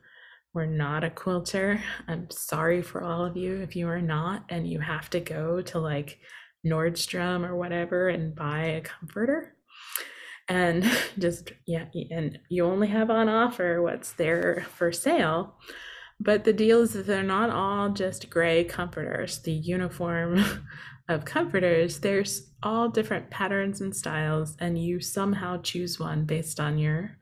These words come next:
identity. Um, and I think the proof is that we're not all buying the Star Wars comforter,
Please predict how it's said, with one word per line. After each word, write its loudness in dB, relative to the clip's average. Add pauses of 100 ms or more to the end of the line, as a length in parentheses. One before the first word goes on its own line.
(160)
identity. 0 (720)
Um, 2
and 0
I 0
think -6
the 0
proof 0
is -2
that 2
we're 0
not 0
all 0
buying 2
the -2
Star 0
Wars 0
comforter, -6